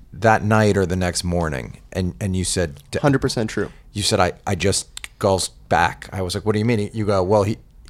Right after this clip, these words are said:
Speaker 1: he said this thing about," f-, and you told me the routine. He said, you know, the sign of depression, there were fork prints. He looked, and there were fork prints in the ice cream. And,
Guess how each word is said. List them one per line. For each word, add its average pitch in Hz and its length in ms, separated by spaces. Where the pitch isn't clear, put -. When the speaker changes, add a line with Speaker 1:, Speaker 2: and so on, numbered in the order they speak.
Speaker 1:
he - 140
said 110 160
this 101 120
thing 127 140
about," 95 180
f-, - 140
and 104 100
you 104 80
told 107 220
me 95 60
the 85 80
routine. 82 440
He 82 80
said, 85 200
you 92 40
know, 80 120
the 80 80
sign 82 280
of 71 60
depression, 73 420
there 73 140
were 76 80
fork 73 320
prints. 71 380
He 92 100
looked, 80 260
and 67 40
there 64 80
were 67 80
fork 73 260
prints 76 220
in 71 80
the 78 60
ice 107 140
cream. 78 240
And, 127 720